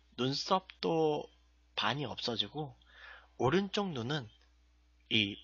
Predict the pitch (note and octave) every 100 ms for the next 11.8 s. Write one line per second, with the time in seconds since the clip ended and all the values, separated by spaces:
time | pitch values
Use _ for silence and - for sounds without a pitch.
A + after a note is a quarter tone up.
0 | - G#2+ G#2 C3 C3+ G3+ G#3 D3+ C3 C#3+
1 | A2 _ _ _ _ _ _ _ _ _
2 | _ _ _ _ _ _ - - - _
3 | _ _ _ _ _ _ _ _ - -
4 | - - - - - - - - - -
5 | - - - - - - B3 B3 A#3 G#3
6 | G#2 F#2+ B2 F3+ - _ _ _ _ _
7 | _ _ _ - - - _ _ _ _
8 | _ _ _ _ _ _ _ _ _ -
9 | - C3 C3 A2+ A2 A#2 - G2 C3+ -
10 | A2+ - A3 G#3+ D3 - - G2 G#2+ G#2+
11 | F#2+ F#2+ - - - - -